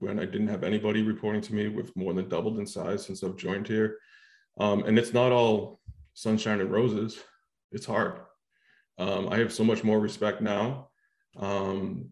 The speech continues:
and I think it's easy for experienced industry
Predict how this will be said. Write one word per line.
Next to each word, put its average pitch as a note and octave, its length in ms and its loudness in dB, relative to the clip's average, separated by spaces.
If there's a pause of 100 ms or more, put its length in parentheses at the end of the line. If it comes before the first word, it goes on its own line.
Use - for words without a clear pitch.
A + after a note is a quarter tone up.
and G2+ 120 0
I G2+ 80 2
think A2+ 160 0
it's A2 160 0
easy A2 300 2
for G2+ 600 2 (800)
experienced G#2+ 880 2 (380)
industry G#2 720 -4